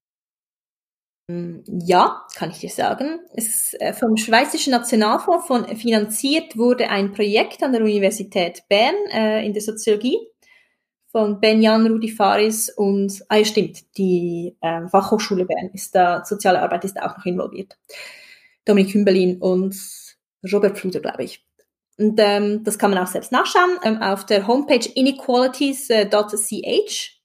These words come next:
Und es geht darum, um finanzielle Ungleichheit und wie das, äh, verteilt ist über die Schweiz. Und was da, finde ich, sehr gut gemacht wurde, ist zum einen, dass, ähm, diese ganzen Resultate werden sehr anschaulich in Grafiken auch dargestellt. Das ist sehr intuitiv, finde ich, sehr gut gemacht.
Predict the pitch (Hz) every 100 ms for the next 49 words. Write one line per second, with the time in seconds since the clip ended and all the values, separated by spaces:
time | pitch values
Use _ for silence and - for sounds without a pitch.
0 | _ _ _ _ - - - _ _ _
1 | _ _ _ - 269 262 254 214 - 247
2 | 233 - 220 226 233 208 196 247 226 220
3 | 202 359 381 370 302 277 254 220 220 220
4 | 214 180 190 - 175 190 202 180 180 -
5 | - - - - 240 202 208 202 262 285
6 | 294 277 269 247 - 294 294 302 262 214
7 | 190 - 311 302 240 226 226 - - 220
8 | 202 208 214 208 185 185 - - - 170
9 | 160 175 _ _ _ _ _ _ _ -
10 | - - - - _ - 254 240 214 202
11 | 190 185 - - 247 - 311 277 220 233
12 | 262 285 220 220 349 349 262 392 339 269
13 | 254 185 - - - 403 - - - 190
14 | 208 254 - 311 392 254 214 220 - -
15 | 233 220 311 - 311 302 294 - 285 269
16 | - 233 220 214 226 320 -